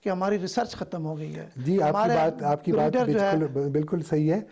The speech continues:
Speaker 1: ये
Speaker 2: मैंने
Speaker 1: बहुत सारे
Speaker 2: जैसे,
Speaker 1: factor हैं,
Speaker 2: जैसे,
Speaker 1: इसके लिए आप क्या इकदाम कर रहे हैं, वो
Speaker 2: जैसे
Speaker 1: हमारे
Speaker 2: आपने
Speaker 1: नाज़रीन को
Speaker 2: कहा
Speaker 1: पता
Speaker 2: है
Speaker 1: है।
Speaker 2: ना, ये आपने बिल्कुल बजा कहा है, ए, और मैं वही कह रहा हूँ कि कपास की production कम होने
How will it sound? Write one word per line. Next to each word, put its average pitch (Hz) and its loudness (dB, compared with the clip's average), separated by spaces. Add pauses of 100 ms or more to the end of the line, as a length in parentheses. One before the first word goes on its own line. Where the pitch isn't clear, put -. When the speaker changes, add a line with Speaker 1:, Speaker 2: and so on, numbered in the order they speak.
Speaker 1:
ये 269 2
Speaker 2:
मैंने 175 4
Speaker 1:
बहुत 185 2
सारे 170 2
Speaker 2:
जैसे, 185 2
Speaker 1:
factor 180 2
हैं, 143 2
Speaker 2:
जैसे, 160 0
Speaker 1:
इसके 320 -2
लिए 294 2
आप 254 0
क्या 233 2
इकदाम 196 0
कर 190 -2
रहे 247 0
हैं, 233 4
वो - 4
Speaker 2:
जैसे 269 4
Speaker 1:
हमारे 233 4
Speaker 2:
आपने 202 4
Speaker 1:
नाज़रीन 202 2
को 170 -6
Speaker 2:
कहा 147 4
Speaker 1:
पता 165 4
Speaker 2:
है 151 2
Speaker 1:
है। 131 -4
Speaker 2:
ना, 226 -6 (400)
ये 151 2
आपने 143 -2
बिल्कुल 139 -4
बजा 127 0
कहा 113 -6
है, 143 -10 (480)
ए, 143 0 (200)
और 135 -4
मैं 135 -2
वही 131 0
कह 120 -6
रहा 113 -4
हूँ 175 -6 (560)
कि 156 0
कपास 156 -2
की 160 2
production 139 -2
कम 143 -4
होने 135 -2